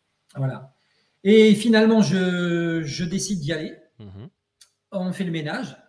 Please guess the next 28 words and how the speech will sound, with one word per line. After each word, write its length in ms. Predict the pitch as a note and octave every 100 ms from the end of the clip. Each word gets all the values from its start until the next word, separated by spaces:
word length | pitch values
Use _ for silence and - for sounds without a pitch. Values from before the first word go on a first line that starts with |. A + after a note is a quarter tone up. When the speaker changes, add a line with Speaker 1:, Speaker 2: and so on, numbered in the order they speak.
| _ _ _ _ _
Speaker 1:
Et, 540 | E3 D#3 D#3 D3+ D3+
et 40 | D#3
puis, 540 | - D#3 D#3+ D#3+ D#3
le 160 | D3+ D3+
problème, 360 | C#3 D3+ F#3+ F3+
c'est 220 | - D3
que 80 | E3+
très 260 | - G3
vite, 280 | F#3 G3 -
euh, 280 | D#3 D3+ D3
les 140 | D#3
Russes 240 | E3 E3+ E3
arrivent. 340 | C#3+ A#3+ D#4+ - _ _ _ _ _
Ils 160 | D3+ C#3+
arrivent 220 | E3+ F#3+
avec 260 | E3 D3+ D#3+
un 100 | D3+
wagon 340 | D#3 A3 B3+
de 100 | G3+
joueurs. 400 | D#3+ C3+ A#3 - _ _ _
Mais 100 | A#2+ C3
quand 220 | F#3 F3
on 80 | E3
refait 260 | E3+ -
un 120 | F3+
effectif 640 | E3+ C#3 D#3 - F#3 - _ _
comme 160 | - E3+
celui-là 600 | - E3+ F3 F3 D3 -